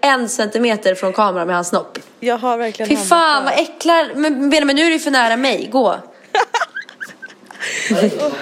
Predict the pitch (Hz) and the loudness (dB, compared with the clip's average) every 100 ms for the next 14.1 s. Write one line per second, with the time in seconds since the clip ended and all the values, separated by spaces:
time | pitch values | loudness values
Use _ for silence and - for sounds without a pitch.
0 | - 294 285 254 247 269 240 226 226 240 | -6 -2 -2 -4 -4 -2 -2 -2 -4 -6
1 | - 262 233 208 220 269 247 - 175 170 | -4 -4 -2 0 2 2 2 0 -4 -10
2 | - - - - - - - - - - | -18 -20 -20 -20 -20 -20 -20 -20 -14 -10
3 | 226 233 285 247 262 247 180 170 185 165 | -4 0 2 2 0 0 0 -2 -4 -6
4 | - 226 262 247 - 208 156 - 240 233 | -4 0 0 -2 -6 -4 -4 -6 -6 -8
5 | - 190 - - - - - - - - | -8 -12 -10 -12 -16 -20 -10 -10 -10 -20
6 | - - - - - 269 262 254 247 - | -20 -20 -20 -8 0 0 2 -2 -2 -2
7 | 254 - 233 233 196 226 214 - - - | -2 -2 -4 -2 -4 -6 -8 -14 -20 -18
8 | - - - - - - - - 208 202 | -18 -14 -16 -16 -20 -20 -20 -12 -10 -6
9 | 185 - - - - - - - - - | -6 -8 -18 -20 -20 -12 -10 -8 -12 -16
10 | - - - 247 247 240 - - 269 302 | -16 -18 -6 0 0 -2 -8 -4 2 4
11 | 285 269 - 254 269 254 240 214 208 233 | 4 0 2 2 2 2 2 0 -2 -6
12 | - 208 214 190 185 180 - - 190 180 | -2 -2 0 0 0 -2 -4 -2 2 2
13 | 175 - - 196 185 185 180 175 170 170 | 0 -4 0 2 2 0 0 -2 -2 -6
14 | 170 | -12